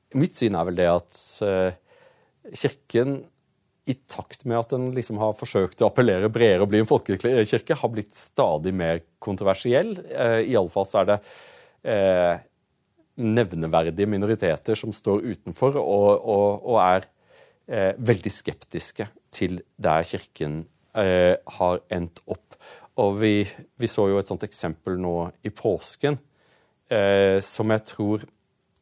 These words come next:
opprørte mange. Det at en prest mot alle regler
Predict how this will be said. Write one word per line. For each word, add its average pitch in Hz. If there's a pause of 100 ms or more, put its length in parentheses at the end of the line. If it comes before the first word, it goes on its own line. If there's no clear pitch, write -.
(180)
opprørte 98
mange. 113 (240)
Det 98
at -
en 104
prest - (880)
mot 160
alle 131
regler 123